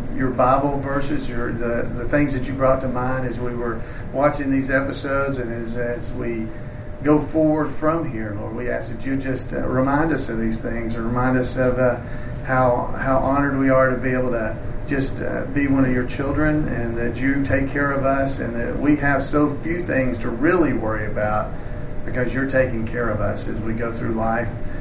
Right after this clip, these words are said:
You're holding our hands so that when we stumble, you catch us. And Lord, we just, uh, thank you for that. And Lord, we, uh, thank you for these friends that we've, uh,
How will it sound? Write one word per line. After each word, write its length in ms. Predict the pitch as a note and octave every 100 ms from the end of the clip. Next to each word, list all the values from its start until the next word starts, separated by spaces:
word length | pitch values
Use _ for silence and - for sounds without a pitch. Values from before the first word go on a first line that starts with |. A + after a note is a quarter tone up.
| - -
You're 120 | -
holding 320 | A#2 B2+ B2+ B2
our 180 | A#2+
hands 500 | A#2 C3+ C#3+ C#3+ C#3
so 80 | C3+
that 80 | B2+
when 180 | A#2+ A#2
we 80 | A2+
stumble, 580 | - C#3 C#3 C3+ C#3
you 200 | C3+ A#2 A2+
catch 320 | C3+ C3+ C#3+
us. 300 | D#3 - - - - - - -
And 420 | B2 A#2+ A#2 A#2
Lord, 180 | B2+ B2
we 100 | B2+
just, 340 | C3 B2+ -
uh, 200 | B2+ B2+
thank 360 | A#2 C3+ C#3 C#3
you 120 | C3+
for 260 | C3+ C#3+ C3
that. 300 | B2 B2+ B2+
And 100 | B2
Lord, 180 | B2 A#2+
we, 240 | A#2+ A2+
uh, 220 | A2+ A2 A2
thank 300 | B2+ C3 C3
you 80 | C3
for 140 | -
these 220 | A#2+ A2
friends 480 | - C3 C3 C3 B2
that 120 | A2
we've, 360 | - A#2 A#2 A2+
uh, 200 | A#2 A2